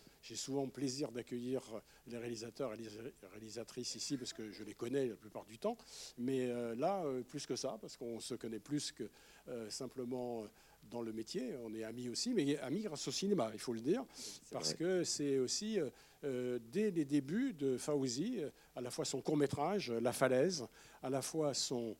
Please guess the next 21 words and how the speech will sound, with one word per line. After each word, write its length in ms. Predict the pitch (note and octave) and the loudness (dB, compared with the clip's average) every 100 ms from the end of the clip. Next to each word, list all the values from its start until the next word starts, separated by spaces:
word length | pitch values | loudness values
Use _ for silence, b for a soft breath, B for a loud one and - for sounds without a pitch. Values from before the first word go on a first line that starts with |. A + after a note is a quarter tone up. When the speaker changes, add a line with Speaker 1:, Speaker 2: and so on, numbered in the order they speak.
| B B B - | B B B -2
Speaker 1:
premier 380 | D#3+ G3+ F#3+ | 6 10 12
long-métrage, 720 | E3 D3+ C#3 - D3 A#3+ G3+ - B - | 10 10 4 2 -2 -2 -4 -8 B -4
qui 100 | D3+ | 2
a 40 | |
été 240 | C3 - C3+ | 2 4 6
lu 300 | D#3+ A#3+ F#3 | 12 12 12
ici, 400 | B2+ - C#3 G#3+ - - A#2+ | 6 4 2 -4 -12 -18 -10
euh, 140 | G#2+ G2+ A2 | -10 -10 -10
dans 180 | A#2 A2+ | -6 -4
les 320 | G#2 G2 G2 | -2 -4 -4
sélections 600 | G2 C#3 A#2+ - C#3 B2+ A2 | -2 0 0 -2 -2 -2 -4
de 320 | G2+ G#2 G#2 - | -6 -6 -8 -8
lecture 340 | A#2 - C#3 G#2+ | -8 -6 -6 -6
de 80 | |
scénario, 580 | G2+ G2+ G#2 G#2+ D3+ B3 - | -6 -6 -6 -2 0 0 -2
qui 80 | D3+ | -2
a 20 | |
été 140 | - C3+ | 0 2
lu 100 | D#3 | 2
par 200 | A#2 G#2 | 0 0
lui, 340 | G#2 B2+ B3+ | -2 0 -2